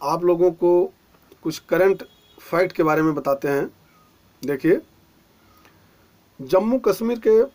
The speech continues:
पहले उपराज्यपाल गिरीश चंद मुर्मू। आगे, लेह के पहले उपराज्यपाल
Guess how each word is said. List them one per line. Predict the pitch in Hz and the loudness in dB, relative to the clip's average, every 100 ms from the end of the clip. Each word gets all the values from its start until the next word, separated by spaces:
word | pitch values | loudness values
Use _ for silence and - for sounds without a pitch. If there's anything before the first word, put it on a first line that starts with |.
| - | -4
पहले | 156 165 208 | 0 2 2
उपराज्यपाल | 190 180 175 160 160 160 220 - _ _ _ _ - | 2 2 0 0 -2 -2 -2 -8 _ _ _ _ -18
गिरीश | 131 160 214 - | -6 -4 -4 -2
चंद | 180 202 | -2 -2
मुर्मू। | 160 147 147 120 - _ _ _ _ _ _ _ _ _ _ - | -4 -4 -4 -6 -10 _ _ _ _ _ _ _ _ _ _ -14
आगे, | 135 156 135 _ _ _ _ _ _ - | -8 -8 -10 _ _ _ _ _ _ -12
लेह | 143 170 233 233 | -2 4 6 4
के | 233 226 | 2 -2
पहले | 220 160 190 214 | 0 0 2 2
उपराज्यपाल | 202 180 170 165 175 202 | 2 0 0 0 2 2